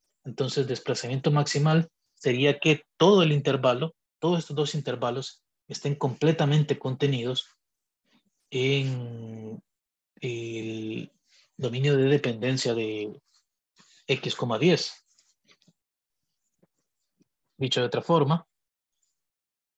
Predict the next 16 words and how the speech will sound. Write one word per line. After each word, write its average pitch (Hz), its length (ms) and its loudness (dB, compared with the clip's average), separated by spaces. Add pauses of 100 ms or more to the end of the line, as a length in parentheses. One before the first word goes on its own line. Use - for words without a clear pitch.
(760)
para 123 200 -2
que 131 80 -4
esta 170 180 2
integral 151 380 6
sea 143 160 2
lo 127 120 0
máximo 127 380 -4
posible, 123 580 -4 (4000)
tendríamos 127 640 0
que, 165 380 0 (100)
y 120 200 -6
al 113 120 -2
sustituir 127 540 -4
t 147 140 4
igual 131 260 2
diez, 170 480 0